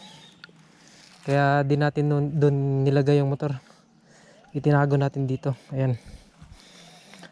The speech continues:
So, chinek ko lang. Baka may kulang na sa motor natin. So, okay pa naman. So, balik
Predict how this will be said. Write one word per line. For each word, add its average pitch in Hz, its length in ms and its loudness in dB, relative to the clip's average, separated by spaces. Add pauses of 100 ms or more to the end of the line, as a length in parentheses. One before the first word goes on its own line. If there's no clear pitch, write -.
(120)
So, 131 720 2
chinek 165 320 2
ko 175 80 2
lang. 170 240 2 (1700)
Baka 143 560 2 (1400)
may 151 320 2
kulang 160 320 4
na 156 160 -2
sa 151 80 0
motor 151 240 0
natin. 156 320 -2 (1120)
So, 131 160 0
okay 151 160 2
pa 156 80 2
naman. 165 240 2 (320)
So, 135 240 -2
balik 135 240 0